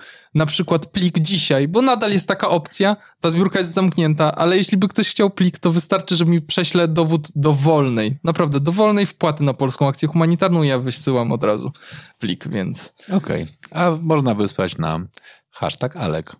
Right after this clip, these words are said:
Speaker 1: Dokładnie.
Speaker 2: Oczywiście, czyli na konto na Instagramie. To ładne. To ładne. Jak myślisz w ogóle o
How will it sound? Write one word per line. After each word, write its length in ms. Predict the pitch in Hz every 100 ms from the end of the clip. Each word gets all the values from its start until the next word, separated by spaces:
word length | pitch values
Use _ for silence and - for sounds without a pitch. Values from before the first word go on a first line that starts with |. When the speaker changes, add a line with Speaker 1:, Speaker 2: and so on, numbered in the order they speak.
| -
Speaker 1:
Dokładnie. 340 | 160 214 120
Speaker 2:
Oczywiście, 320 | 98 104 101
czyli 260 | 90 87 85
na 240 | 82 82 -
konto 300 | 85 80 80
na 120 | 71
Instagramie. 720 | - - 80 78 78 156 151 -
To 120 | - 110
ładne. 520 | 104 95 - 92 101 _ _ _ _ _ _ - _ _ _ _ _ _
To 100 | - 92
ładne. 440 | 82 - - 98 - _ _ _ _ _ _ _ _ -
Jak 120 | 107
myślisz 300 | 147 185 120
w 100 | 104
ogóle 360 | 107 98 87
o 340 | 85 90 87